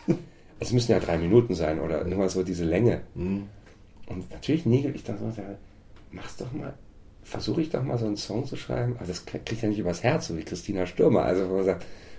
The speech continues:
Speaker 2: oder so, so Pop-Songs, die eine richtige Länge haben, da kommt dann der Refrain zur richtigen Zeit und so. Das ist genau diese,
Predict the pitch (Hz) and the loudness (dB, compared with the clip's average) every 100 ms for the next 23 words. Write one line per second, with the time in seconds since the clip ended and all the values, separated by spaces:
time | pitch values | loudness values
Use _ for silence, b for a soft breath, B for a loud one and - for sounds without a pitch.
0 | B 95 92 92 - 85 - 147 - - | B -2 0 0 0 -4 2 4 4 2
1 | 95 123 - 87 78 78 - 78 76 120 | 2 2 -2 -4 -4 -6 -4 -2 0 0
2 | 165 151 147 160 170 B B B B - | 0 -2 -4 -6 -10 B B B B -12
3 | 87 - 98 101 92 87 80 80 80 78 | -10 -6 -4 0 0 2 -2 -2 -6 -6
4 | - 131 139 - 98 - 87 85 - 101 | -2 -2 -2 -4 -4 -4 -6 -6 0 2
5 | 156 117 104 - 101 160 - B B B | 2 0 -2 2 4 4 2 B B B
6 | B B B B - - - - - - | B B B B -16 -18 -16 -12 -6 -6
7 | - 135 139 175 175 156 | 0 2 4 2 2 2